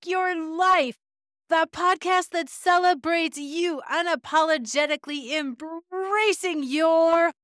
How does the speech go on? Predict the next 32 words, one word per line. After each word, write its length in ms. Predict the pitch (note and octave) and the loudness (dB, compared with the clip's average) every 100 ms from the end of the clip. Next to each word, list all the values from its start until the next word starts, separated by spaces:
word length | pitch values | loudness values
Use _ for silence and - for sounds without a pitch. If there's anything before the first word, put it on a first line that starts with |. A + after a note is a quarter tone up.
| - | -2
awesome 840 | C4 C#4 C#4 D4+ D4 C4+ G#3 F3+ | 2 2 0 -2 -2 -4 -8 -8
life. 440 | F#3 A#3 B3 E3+ C#3 _ _ _ _ D4 | 0 4 4 0 -10 _ _ _ _ -4
I 140 | D#4+ | -2
ask 440 | C#4 F4 G#4+ - | 0 0 0 -2
you, 160 | D#4+ B3 | -6 -6
how 320 | G#3+ C4 E4+ | -4 0 0
does 180 | G#4+ A4+ | 0 -2
it 120 | A4 | -4
get 220 | C#4+ C#4+ - | -6 -12 -6
any 360 | A#3+ B3 B3+ G#3 _ | -6 -4 -8 -12 _
better 380 | A3 A3 A3+ G#3+ | -6 -4 -4 -6
than 300 | G3 F3+ E3 | -8 -10 -8
that? 300 | F3+ D#3+ C#3 _ _ _ | -4 -4 -4 _ _ _
What 180 | C#4 G4 | 0 2
would 320 | A#4+ A#4+ G4 | 2 2 2
it 60 | D#4 | 2
have 260 | D4 A3+ | 0 0
been 280 | G3+ C4 C#4+ | 0 0 2
like 260 | C#4+ G#3+ - | 0 0 -2
had 300 | A3+ A#3 A3 | -2 0 0
all 240 | A3+ B3+ D4 | -2 -2 -4
through 220 | - D#4+ | -6 -4
our 240 | B3 A3+ | 0 -2
life 420 | G3 G3 G#3 G3 | -2 -4 -4 -6
we 140 | A3+ A3+ | -12 -10
had 220 | A#3 G#3 | -8 -8
received 540 | G#3 - B3+ B3+ C4 | -12 -12 -10 -10 -4
that 220 | G#3+ G3+ F#3+ | 2 2 2
message 600 | F#3+ F3+ F3+ F#3+ F3 F3+ | -4 -4 -4 -6 -8 -6
growing 400 | F#3+ F#3 F#3 F#3 | -6 -6 -6 -4
up 180 | F3 - | -4 -4
consistently, 880 | A3 - D4+ D#4 - G3 F#3+ F3+ | -8 -6 -6 -6 -4 -4 -4 -8